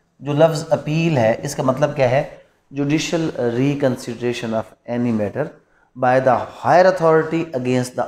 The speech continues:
order of the lower authority। तो ये है क्या? ये judicial reconsideration है of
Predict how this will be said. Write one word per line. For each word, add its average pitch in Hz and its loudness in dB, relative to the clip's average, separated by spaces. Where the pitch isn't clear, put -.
order 123 4
of 104 0
the 123 4
lower 120 4
authority। - -6
तो 139 -8
ये 151 4
है 156 4
क्या? 151 4
ये 131 4
judicial 151 0
reconsideration 131 -2
है 101 -10
of 120 -2